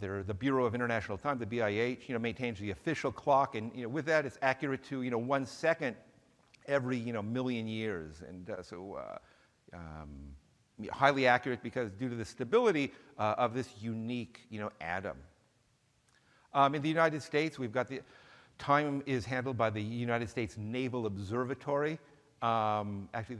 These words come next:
uh, the U S N O is based on, in, um, it is actually physically located in Washington, D C,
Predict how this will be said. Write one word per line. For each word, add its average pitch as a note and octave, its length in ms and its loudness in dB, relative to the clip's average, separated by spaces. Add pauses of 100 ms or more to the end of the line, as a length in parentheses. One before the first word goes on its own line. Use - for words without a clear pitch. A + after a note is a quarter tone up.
uh, G#2 460 -4
the A#2+ 140 -6
U D3 120 2
S C3 140 0
N C#3 100 0
O C3+ 140 2
is G2+ 100 -4
based A#2+ 460 -2
on, A2+ 280 -6
in, G2 640 -4
um, F2 260 -10 (840)
it C#3+ 80 -2
is A#2+ 100 -4
actually B2+ 280 2
physically C#3 320 -2
located B2 400 0
in G#2+ 80 -4
Washington, A#2 460 0
D A2+ 180 -6
C, D3+ 320 -4